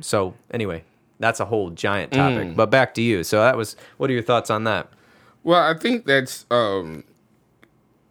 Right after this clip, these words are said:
Speaker 2: I, I honestly think that conversation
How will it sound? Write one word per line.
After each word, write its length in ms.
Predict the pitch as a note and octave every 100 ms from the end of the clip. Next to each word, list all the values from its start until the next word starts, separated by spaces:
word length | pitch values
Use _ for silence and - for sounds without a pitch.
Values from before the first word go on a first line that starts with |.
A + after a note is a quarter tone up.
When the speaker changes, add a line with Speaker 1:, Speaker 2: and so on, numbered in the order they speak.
| _ _ _ _ _ _ -
Speaker 2:
I, 120 | C3 -
I 240 | C3+ B2 A2+
honestly 460 | C3+ C#3 D3+ - C3
think 480 | B2+ A#2+ A#2 - _ _ _ _ _ _ _ _ _ _ -
that 440 | A2 A#2 G#2+ -
conversation 960 | - B2 A2 G#2 A2 G#2+ - F#2 F2